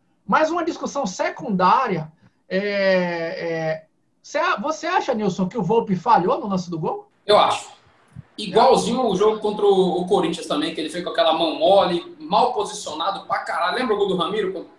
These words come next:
Speaker 2: que a gente
Speaker 1: Sim.
Speaker 2: tomou contra o Corinthians? Eu, inclu-, inclusive, no lance, eu, eu achei até que ele salvou pra bola, mas tá impedido, sacou? Foi tão displicente, ele foi tão displicente pra bola,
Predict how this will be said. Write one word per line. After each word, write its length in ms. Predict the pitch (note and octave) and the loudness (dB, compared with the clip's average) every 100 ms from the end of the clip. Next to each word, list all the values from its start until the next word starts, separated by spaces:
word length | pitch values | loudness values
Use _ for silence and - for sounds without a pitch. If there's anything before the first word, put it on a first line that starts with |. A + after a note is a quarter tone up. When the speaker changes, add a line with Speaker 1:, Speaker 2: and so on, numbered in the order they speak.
| _ | _
Speaker 2:
que 80 | - | -14
a 40 | |
gente 80 | D#3 | -10
Speaker 1:
Sim. 60 | G3+ | -6
Speaker 2:
tomou 240 | D#3+ E3+ | -2 -2
contra 180 | D#3+ C#3+ | -4 -8
o 40 | |
Corinthians? 500 | D3 F#3+ - D3+ - - _ _ _ _ _ _ _ _ - - | -4 -2 -2 -8 -12 -20 _ _ _ _ _ _ _ _ -12 2
Eu, 200 | A#3 A#3 | 4 4
inclu-, 280 | B3 B3+ C#4+ | 2 0 0
inclusive, 380 | C#4+ C4+ G#3+ B3+ | 2 2 2 4
no 120 | D4 G3+ | 4 6
lance, 460 | G3+ C#4 - F#3 | 4 2 -4 -8
eu, 960 | F3 G3+ G#3+ G#3+ G#3 G3 F3+ D#3 - - - _ _ _ - - | -2 0 0 0 0 2 2 2 -4 -10 -14 _ _ _ -14 -2
eu 100 | G#3 | 4
achei 220 | A#3 A3+ | 4 4
até 260 | A3+ - A#3 | 0 0 -4
que 80 | C4 | -4
ele 360 | C4 A#3 F#3 _ | -4 -8 -14 _
salvou 360 | - C#4+ C4 | -4 0 0
pra 140 | C#4 B3+ | 2 0
bola, 280 | F#3 A#3+ C4 | 2 0 -2
mas 160 | C4 | -4
tá 100 | C4+ | -6
impedido, 500 | C#4+ C#4+ F#3 F#3 G#3 | -8 -8 -8 -8 -10
sacou? 500 | - G3+ A3 B3 - _ _ _ _ _ _ _ _ _ _ | -10 -8 -8 -8 -14 _ _ _ _ _ _ _ _ _ _
Foi 180 | - C4+ | 0 0
tão 140 | F4 | 0
displicente, 760 | F4 - D4+ A#3 - F#3 F#3 D3+ | -6 -4 -2 -2 -2 -2 -2 -6
ele 80 | C#3+ | -10
foi 140 | F3+ | -6
tão 100 | D4+ | -6
displicente 520 | E4 E4+ A#3+ F#3+ F3+ | -4 -2 -2 0 -2
pra 160 | - D3 | 0 0
bola, 340 | C3 C3 - | 2 -2 -4